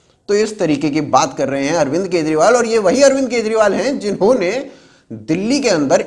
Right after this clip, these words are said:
एक साल में चार सौ नए ठेकों को लाइसेंस दे दिया। ये योगेंद्र यादव के डेटा है और जब इनसे आरटीआई करके पूछा जाता है तो उस आरटीआई में हर बार ये अलग ही फिगर दे देते हैं।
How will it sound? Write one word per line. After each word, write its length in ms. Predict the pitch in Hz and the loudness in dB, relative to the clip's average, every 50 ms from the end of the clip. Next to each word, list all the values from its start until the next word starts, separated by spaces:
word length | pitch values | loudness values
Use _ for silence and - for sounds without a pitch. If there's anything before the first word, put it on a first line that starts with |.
| - - - | -8 -4 -2
एक 240 | 269 320 330 - - | 0 0 0 0 -4
साल 360 | - - 190 156 147 135 127 | -2 -2 0 2 2 0 0
में 320 | 120 131 151 143 135 - - - _ _ _ _ - | -2 -2 -4 -4 -6 -10 -16 -20 _ _ _ _ -2
चार 320 | - 185 151 147 156 160 | 0 2 2 2 0 -2
सौ 260 | 160 - - 214 226 | -4 -4 -4 -2 -2
नए 380 | 214 175 143 135 143 170 202 202 | 0 0 0 0 2 0 0 0
ठेकों 520 | - - - - 160 147 135 165 185 190 | -4 -8 -8 -6 -6 -6 -2 0 0 0
को 500 | - - 135 139 143 175 240 - - - - - _ _ _ _ _ - 90 | 0 0 -2 -2 0 0 -2 -2 -6 -16 -20 -20 _ _ _ _ _ -14 -10
लाइसेंस 600 | 101 104 98 101 107 110 107 - 156 175 180 175 | -8 -6 -4 -4 -4 -4 -4 -2 0 0 0 -2
दे 180 | 170 151 151 143 | -2 0 0 0
दिया। 240 | 131 120 104 - - - - - - _ _ _ _ _ _ _ _ _ _ _ _ _ _ _ _ _ - - | 0 -2 -4 -6 -8 -12 -18 -20 -20 _ _ _ _ _ _ _ _ _ _ _ _ _ _ _ _ _ -6 0
ये 140 | 156 185 233 | 2 4 4
योगेंद्र 560 | 277 180 147 147 143 165 381 185 175 196 196 | 4 4 2 0 0 0 -2 0 0 -2 0
यादव 360 | 185 151 127 127 127 151 160 | 0 0 0 0 -2 -2 -4
के 280 | 135 160 170 185 180 - | -4 -4 -4 -4 -4 -4
डेटा 480 | 131 120 113 123 123 120 - - 175 | -6 -8 -4 -4 -4 -2 0 2 2
है 320 | 180 170 175 185 262 - - - - - _ _ - | 2 2 0 -2 -2 -4 -12 -20 -20 -20 _ _ 0
और 160 | 160 180 185 | 0 2 2
जब 180 | 170 202 226 226 | 2 0 0 0
इनसे 260 | 214 208 190 - 233 | 0 -2 -2 0 -2
आरटीआई 500 | 220 180 165 156 156 160 196 202 214 208 | 0 2 0 0 0 0 -2 -2 -2 0
करके 260 | 202 208 196 208 214 | -2 -4 -4 -4 -6
पूछा 340 | 190 - 175 165 160 208 196 | -6 -4 -6 -4 -2 -2 0
जाता 260 | 202 202 190 - 226 | 2 2 2 2 2
है 100 | 220 233 | 0 2
तो 120 | 233 254 233 | 2 2 2
उस 200 | 220 165 147 151 | 0 0 -2 -4
आरटीआई 560 | 135 135 135 135 131 147 170 170 165 170 156 | -2 0 0 0 0 2 2 2 4 2 2
में 280 | 143 151 202 262 269 - - - - - | 0 -2 -2 -4 -6 -8 -18 -18 -10 -2
हर 180 | 185 214 240 | 2 2 2
बार 200 | 240 233 226 226 | 4 4 4 2
ये 120 | 240 254 262 | 4 2 0
अलग 320 | - - 165 165 175 170 | 0 2 2 2 2 0
ही 80 | 190 196 | 0 -6
फिगर 300 | - 165 135 139 131 117 | -6 -4 -2 -2 -2 -2
दे 120 | 104 104 | -2 -8
देते 260 | 98 92 87 - 87 | -8 -8 -10 -14 -14
हैं। 240 | 85 85 87 80 - | -18 -18 -18 -20 -20